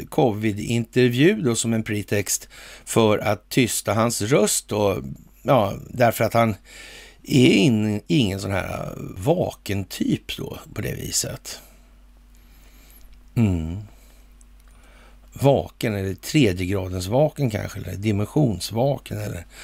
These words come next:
ja, ja. Och de här budbärarna för den här vakenheten då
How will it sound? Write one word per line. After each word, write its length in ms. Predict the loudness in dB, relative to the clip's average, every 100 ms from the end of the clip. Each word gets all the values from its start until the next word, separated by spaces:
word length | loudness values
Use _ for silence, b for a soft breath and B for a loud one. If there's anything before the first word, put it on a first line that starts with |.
| B B B B
ja, 220 | 6 6
ja. 180 | 4 -2 _ _ _ _ _ _ -16 -4
Och 260 | 2 2 2
de 140 | -2 2
här 480 | 4 4 4 4 2
budbärarna 640 | 2 2 6 6 6 2
för 200 | 0 0
den 100 | 2
här 460 | 4 4 2 0 -4
vakenheten 1200 | 2 2 2 -4 -6 -6 -4 -4 -4 -4 -2 -2
då 220 | -2 -6